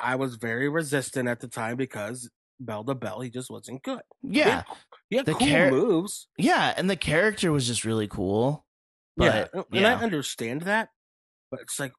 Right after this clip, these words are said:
Speaker 1: bell to bell, I, I think it's just 'cause also, like, I, I watch so much Bret Hart, like, that matters a lot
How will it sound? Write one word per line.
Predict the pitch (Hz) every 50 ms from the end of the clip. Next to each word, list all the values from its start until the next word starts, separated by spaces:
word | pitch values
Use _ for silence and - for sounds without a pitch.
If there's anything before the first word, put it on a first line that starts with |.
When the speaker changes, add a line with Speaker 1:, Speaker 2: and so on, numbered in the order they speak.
| _ -
Speaker 1:
bell | 120 135 139 170 185
to | 180 170
bell, | 131 120 123 127 127 120
I, | 120 117 - _
I | 131 139
think | 131 - 165 147 131
it's | 123 127
just | 131 -
'cause | - - 135 123
also, | - 117 120 123 - - 135 123
like, | 120 117 113 -
I, | 120 117 - _
I | - 117
watch | 113 110 117 110 110 -
so | - 127
much | 110 110 107 - _
Bret | - 110 98 -
Hart, | - 104 107 110 71
like, | 101 110 107 -
that | 120 113 110 - -
matters | 110 101 107 110 110 117 110
a | 110 107
lot | 104 101 104